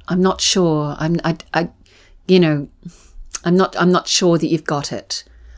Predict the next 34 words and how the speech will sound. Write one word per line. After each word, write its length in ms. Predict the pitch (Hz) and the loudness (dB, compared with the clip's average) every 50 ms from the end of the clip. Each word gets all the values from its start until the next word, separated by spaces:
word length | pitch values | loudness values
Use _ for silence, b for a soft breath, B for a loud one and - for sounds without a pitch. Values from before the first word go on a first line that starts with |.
| - - - - - _ _ _ _ - | -20 -20 -20 -20 -20 _ _ _ _ -2
And 300 | 170 170 165 165 160 160 | 0 2 2 2 2 2
they 460 | 156 151 151 151 147 147 131 - _ _ _ _ _ - _ - | 0 0 0 -2 -4 -6 -8 -10 _ _ _ _ _ -20 _ -6
work 720 | 175 175 175 190 220 233 233 226 220 214 208 202 202 - | -2 0 2 2 4 4 4 4 2 2 0 -4 -6 -8
and 160 | 175 151 143 139 | -8 -6 -6 -6
they, 220 | 139 139 143 - - | -6 -8 -10 -6 -2
I 60 | - | 0
mean, 160 | 180 196 208 220 | 2 2 4 4
I 100 | 233 262 | 2 2
don't 260 | 254 339 403 440 403 | 2 0 0 0 0
just 200 | - 311 311 - | -2 -2 0 2
mean 300 | 262 254 233 220 208 208 - _ - - | 2 2 2 2 0 -4 -8 _ -6 -2
hours. 680 | 190 202 185 170 151 127 127 139 139 - - - - - - _ - | 0 0 2 0 0 -2 -4 -8 -8 -6 -6 -6 -6 -8 -12 _ -6
I 80 | - 180 | -6 -4
don't 260 | 175 240 247 240 - | -2 -2 -2 -2 0
mean 180 | - 226 214 196 | 0 0 0 0
sitting 300 | - - 226 202 190 185 | 0 0 0 2 2 2
down 220 | 185 180 180 180 | 2 2 0 0
and 120 | 170 165 160 | 0 -2 -2
just 200 | 170 160 - - | -4 -6 -8 -8
typing. 400 | - 165 156 156 - 156 151 156 | -8 -8 -6 -6 -6 -6 -6 -6
I 40 | |
mean, 100 | 170 180 | -4 -4
they 80 | 180 175 | -6 -6
do 240 | 175 - 233 233 226 | -4 0 2 2 2
the 100 | 202 175 | 2 0
really 440 | 180 202 247 240 214 180 165 170 B B B B B B B | 0 0 0 0 2 0 -2 -6 B B B B B B B
hard 360 | B - 277 262 240 180 185 | B -4 -2 0 0 0 0
work 320 | 185 185 170 156 143 147 - | 0 0 0 -2 -2 -4 -6
of 100 | 165 165 | -6 -2
rethinking 800 | 180 214 226 208 202 - 190 175 160 - - - 151 147 143 143 | 0 0 0 0 0 -2 -4 -4 -4 -4 -6 -8 -8 -6 -6 -6
and 180 | 143 143 151 170 | -6 -4 -4 -2
re-engaging 800 | 190 202 196 190 180 170 160 147 147 147 147 - - 143 143 143 | 0 2 2 2 2 0 -2 -4 -6 -8 -10 -10 -8 -8 -6 -6
and 140 | 139 135 | -8 -10
questioning, 720 | - - - 220 233 226 - - - 220 185 151 135 - | -10 -10 -6 -2 0 0 2 0 0 -2 -2 -2 -4 -6